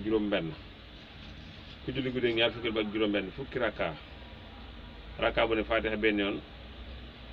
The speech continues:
alxaariatu mal xaariatu juróom-ñaari yoon, qul huwallaahu ahad juróom-ñaari yoon. Bu noppee mu wax astaxfirullah kem kattanam, dana am yoolu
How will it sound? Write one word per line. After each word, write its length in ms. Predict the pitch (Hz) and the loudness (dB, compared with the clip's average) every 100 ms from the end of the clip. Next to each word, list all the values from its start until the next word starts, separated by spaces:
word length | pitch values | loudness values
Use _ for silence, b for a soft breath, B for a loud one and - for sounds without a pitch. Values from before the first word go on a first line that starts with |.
| - | -2
alxaariatu 560 | 120 113 117 113 107 104 | -2 4 6 6 6 4
mal 200 | 107 107 | 2 2
xaariatu 440 | 107 104 101 98 113 - - - - - - - | 4 4 4 2 -4 -8 -12 -12 -12 -12 -12 -4
juróom-ñaari 520 | 101 113 113 110 107 101 | 0 2 4 4 6 4
yoon, 180 | 113 160 - - - | 2 -2 -8 -10 -4
qul 80 | 113 | 2
huwallaahu 320 | 107 104 104 | 4 6 4
ahad 140 | 95 95 - - | 2 -2 -4 -2
juróom-ñaari 540 | 101 113 110 110 104 98 | 2 2 4 4 6 6
yoon. 140 | - - - - - - - - - | 4 -2 -10 -10 -10 -12 -12 -10 -2
Bu 80 | 113 | 2
noppee 420 | 117 117 120 110 | 2 2 4 6
mu 140 | 107 110 | 6 4
wax 120 | 104 - | 2 -2
astaxfirullah 680 | - 107 - 110 107 101 - | -2 -4 -2 0 2 2 2
kem 160 | 139 139 | 0 2
kattanam, 400 | 135 113 95 82 - - - - - | 0 0 -4 -6 -8 -10 -10 -10 0
dana 200 | 107 107 | 2 4
am 100 | 107 | 2
yoolu 300 | 107 107 107 | 4 6 4